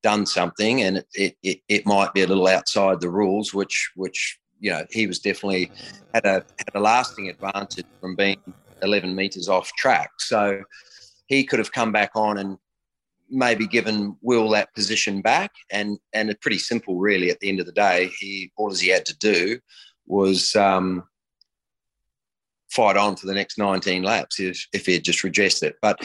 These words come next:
we can't have the new okay being, um, you're eleven meters off track. We don't have a track license to race on the old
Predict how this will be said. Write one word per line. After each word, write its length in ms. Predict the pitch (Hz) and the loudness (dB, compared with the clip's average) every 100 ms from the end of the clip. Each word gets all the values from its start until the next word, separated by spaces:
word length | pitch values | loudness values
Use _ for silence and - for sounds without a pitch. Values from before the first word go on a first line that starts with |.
| - - _ | -10 -14 _
we 180 | 123 127 | 2 2
can't 340 | 127 107 101 | 2 0 0
have 260 | 113 104 90 | 0 -2 -2
the 80 | - | -6
new 260 | 104 110 101 | -2 0 0
okay 640 | 95 85 - 101 87 92 - | 0 -4 -4 -4 -2 -6 -4
being, 500 | 110 101 95 110 131 _ _ _ 92 | -4 -2 -6 -10 -14 _ _ _ -4
um, 540 | 98 92 92 92 87 _ _ | 0 2 0 -2 -8 _ _
you're 180 | - 107 | 0 2
eleven 320 | 104 104 98 | 4 4 2
meters 320 | 98 95 101 95 | 0 0 0 2
off 220 | 98 - | 0 0
track. 280 | - 123 - | 0 0 0
We 60 | 175 | -2
don't 180 | 175 85 | -2 -2
have 120 | 78 | -6
a 40 | |
track 280 | - 90 87 | -6 -6 -4
license 380 | 78 82 - - | -2 -2 -2 -8
to 100 | - | -8
race 300 | 85 90 - | -2 -2 -2
on 80 | 85 | -4
the 80 | 87 | -2
old 160 | 85 | -2